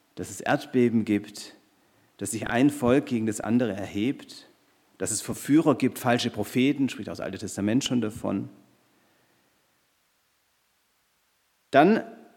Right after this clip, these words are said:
spricht er allerdings von etwas, was neu ist. Dann spricht er von der Bedrängnis, in die die Jünger geraten werden, um seines Namens willen.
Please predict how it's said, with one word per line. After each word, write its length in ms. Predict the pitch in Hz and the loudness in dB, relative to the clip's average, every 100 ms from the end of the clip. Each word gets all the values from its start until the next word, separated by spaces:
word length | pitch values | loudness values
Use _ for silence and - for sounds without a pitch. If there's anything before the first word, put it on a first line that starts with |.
| _ | _
spricht 320 | - 165 165 | -2 2 4
er 80 | 170 | 4
allerdings 320 | 151 156 165 | 6 6 4
von 120 | - 151 | 2 0
etwas, 300 | 131 151 135 | 2 -2 -2
was 160 | 127 | -4
neu 240 | 120 117 110 | 0 2 2
ist. 460 | - - - - _ _ _ _ _ - - | -2 -12 -14 -16 _ _ _ _ _ -10 2
Dann 160 | 123 | 2
spricht 240 | - 160 156 | 4 0 2
er 80 | |
von 120 | 147 135 | 0 0
der 60 | |
Bedrängnis, 1000 | 123 117 - 127 147 117 92 95 - - _ _ _ _ _ - | 0 -2 0 4 6 6 2 -8 -14 -16 _ _ _ _ _ -4
in 140 | 117 | 0
die 120 | 113 | 0
die 120 | 110 | 2
Jünger 300 | 110 135 131 | 8 8 8
geraten 540 | 98 95 92 92 - 90 | 6 0 -2 -2 -2 0
werden, 460 | 101 107 135 160 147 - - _ _ _ _ _ _ _ _ _ - _ _ _ | 2 4 4 2 -2 -16 -20 _ _ _ _ _ _ _ _ _ -20 _ _ _
um 100 | 117 | -4
seines 440 | 113 107 117 113 | 0 2 2 2
Namens 440 | 110 104 127 139 - | 0 2 4 2 2
willen. 400 | 120 139 170 | 2 4 4